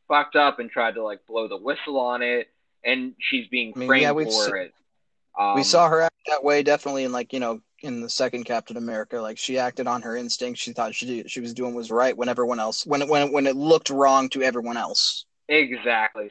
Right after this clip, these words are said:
Speaker 1: So if she sees something fucked up going on in the government having to do with, like, the new Captain America or perhaps, like, a new Captain America program or something that they're running, she could be the one to blow the whistle.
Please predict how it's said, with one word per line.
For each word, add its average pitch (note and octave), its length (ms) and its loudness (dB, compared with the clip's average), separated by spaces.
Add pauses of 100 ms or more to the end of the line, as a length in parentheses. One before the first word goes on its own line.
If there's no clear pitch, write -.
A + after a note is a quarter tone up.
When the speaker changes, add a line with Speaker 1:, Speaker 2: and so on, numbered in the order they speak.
Speaker 1:
So B2 400 4 (100)
if C#3+ 160 0
she D#3 360 2
sees F3 220 -4
something C#3+ 420 0
fucked A#2+ 280 -2
up B2 180 0
going B2 240 -2
on A#2+ 140 -4
in A2+ 100 -10
the A2 60 -16
government B2+ 760 -6
having A#2+ 360 2
to A#2 120 -10
do A#2 300 -10
with, A#2 220 -4 (120)
like, A2 320 -6 (320)
the A2+ 400 -6
new A2+ 260 -18
Captain A#2+ 420 0
America A2+ 440 -4
or C3 180 4
perhaps, G#2+ 400 -4
like, A2 160 -4
a A2 60 -10
new G#2+ 160 -12
Captain A2 420 -6
America G#2+ 400 -6 (100)
program A#2 500 -2
or D3 80 -4
something E3 320 -6
that E3+ 160 -4
they're F#3 120 -4
running, F#3+ 420 -2 (420)
she G3 300 4
could E3 200 0
be E3 140 0
the D3+ 100 4
one C#3 260 2
to C3+ 60 -10
blow B2+ 220 2
the A#2 120 -6
whistle. A#2 600 -4